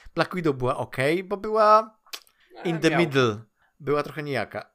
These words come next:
Speaker 1: A ten film jest jakiś, zdecydowanie. On, on ma
Speaker 2: Tak.
Speaker 1: mnóstwo szalonych, absolutnie absurdalnych pomysłów. Jest wizualnie ciekawy, chociaż czasem jest mega,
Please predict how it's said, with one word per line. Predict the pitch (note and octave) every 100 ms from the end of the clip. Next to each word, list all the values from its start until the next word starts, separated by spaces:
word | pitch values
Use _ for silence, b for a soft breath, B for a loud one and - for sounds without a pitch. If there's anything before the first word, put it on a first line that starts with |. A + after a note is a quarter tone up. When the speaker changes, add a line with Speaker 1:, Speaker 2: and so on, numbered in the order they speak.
| _
Speaker 1:
A | -
ten | - E3+ F4+
film | E4
jest | G3 -
jakiś, | - F#4+ F#3 B2
zdecydowanie. | C#3 - G3 D4 D4 D#3+
On, | D3+ E3+
on | F3 E3
ma | F#3
Speaker 2:
Tak. | D#3 G#3
Speaker 1:
mnóstwo | A#3+ - C4 B3
szalonych, | - - A3 G3+ G#3+ A3+ A3+
absolutnie | G#3 - G#3 G#3 G#3 A3+
absurdalnych | A3 A3 G3 F#3+ G#3 A3+ F#3+
pomysłów. | G3 F3 D3+ - F3 C#4+ _ B B B
Jest | C#3+ D#3+ -
wizualnie | E3 E3 D#3+ G#3 B3 A3
ciekawy, | G#3+ - D#3 C#3+
chociaż | D3 -
czasem | - C#3+ C#3
jest | C3+ -
mega, | C3+ C3 C3